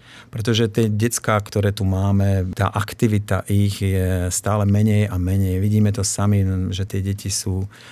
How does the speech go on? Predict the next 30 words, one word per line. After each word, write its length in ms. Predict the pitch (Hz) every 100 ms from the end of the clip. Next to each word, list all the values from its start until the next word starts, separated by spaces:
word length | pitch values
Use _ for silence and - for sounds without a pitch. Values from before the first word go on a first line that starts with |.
| - -
na 160 | 104
počítačoch, 720 | 104 104 104 98 95 92 95
na 160 | 92 92
rozličných 560 | 98 101 101 98 104 90
herných 400 | 101 101 101 -
konzolách, 560 | 98 101 104 98 92 98
lebo 80 | 101
tie 160 | 104
priority 400 | 107 139 120 104
sú 160 | 104 104
trošku 320 | 101 101 104
niekde 240 | 92 92 87
inde. 320 | 90 87 87 95 - -
Rodičia 400 | 143 147 - 117
nemajú 400 | 117 117 110 107
na 160 | 101 98
nich 240 | 92 -
čas. 480 | - 92 95 95 - - - - - -
A 320 | 95 87 87 -
toto 240 | 165 147
by 80 | 110
celé 400 | - 110 117 110
mohlo 320 | 104 107 104
práve 320 | 98 98 101 104
tak 160 | 104
naštartovať 880 | 98 98 117 - 120 101 95 95 95
práve 320 | 101 95 95
takúto, 640 | 95 95 107 101 92 90 95
takúto 640 | - 95 101 98 92 90 92 92 95
aktivitu 800 | - 101 - 113 98 101 101 104